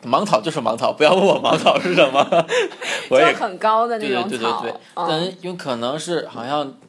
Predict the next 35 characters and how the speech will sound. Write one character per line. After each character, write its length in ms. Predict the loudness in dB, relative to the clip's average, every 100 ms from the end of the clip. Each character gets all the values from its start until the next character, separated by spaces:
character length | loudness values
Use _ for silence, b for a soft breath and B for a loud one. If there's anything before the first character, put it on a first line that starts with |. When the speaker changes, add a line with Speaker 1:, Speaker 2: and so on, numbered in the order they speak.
| -12
Speaker 1:
呃， 160 | -10
陈 180 | -10 -6
奕 140 | -4 -4
迅 180 | -6
的 140 | -4 -4
有 180 | -4 -8
一 60 |
首 160 | -8 -10
专 320 | -4 -4 -4
辑 200 | -10 -12
的， 280 | -2 -2 -2
Speaker 2:
哦， 120 | -8 -12
是 140 | -4
吗？ 260 | -2 -2 -2
Speaker 1:
呃 80 | -4
，M 120 | -4
V 200 | -4 -4
是 100 | -4
在 100 | -4
那 120 | -4
边 180 | -4 -8
拍 260 | -4 -2 0
的， 200 | 0 -2
Speaker 2:
哦。 340 | -4 -8 -10 -6
Speaker 1:
然 160 | -4
后 300 | -2 -2 -4 -8 _ _ _
里 140 | -14
面 200 | -8 -8
应 120 | -6
该 320 | -4 -2 -2 -6
还 200 | -10 -8
蛮 200 | -8 -6
好 240 | -6 -6
的 80 | -8
吧。 200 | -12